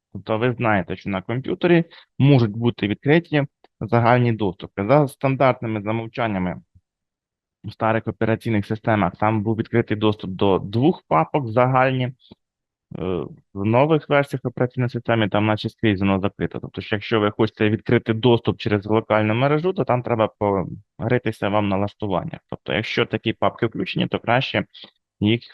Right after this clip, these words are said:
включати, до них доступ включати на певний час. І так, от, наприклад, заходимо в папку, заходимо в властивості, свойства, і в нас є вкладка «Доступ». От, общий доступ, загальний доступ.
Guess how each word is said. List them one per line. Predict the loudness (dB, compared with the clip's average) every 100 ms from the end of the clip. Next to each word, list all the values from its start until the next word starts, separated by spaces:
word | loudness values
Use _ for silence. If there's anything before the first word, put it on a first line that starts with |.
| _
включати, | -2 0 2 0 2 0 0
до | -2 2 4
них | 4 2
доступ | 2 0 0 -10
включати | -8 -6 -2 -2 -2 -4
на | 0 2 2
певний | 0 0 0 -2 -6 -8 _ _ _ _ _ _
час. | -2 0 0 -2 _ -14 -6
І | -6
так, | 0 0 0
от, | -6
наприклад, | -4 -2 -2 -2 -4 _ -8
заходимо | -2 -2 0 0 2
в | -2
папку, | -2 -2 -2 -4
заходимо | -2 0 0 2 0
в |
властивості, | 2 0 -2 -4 -2 -2 -4 -6
свойства, | -2 -2 -2 -2 -2
і | 0
в |
нас | 2 0 0
є | -2
вкладка | -2 -2 0 0 0 -4
«Доступ». | 0 0 0 -4 -20 _
От, | -4 -4 -4 -2
общий | -2 -2 -6
доступ, | -2 -2 -2 -6 -2
загальний | 0 2 2 2
доступ. | 0 -6 -10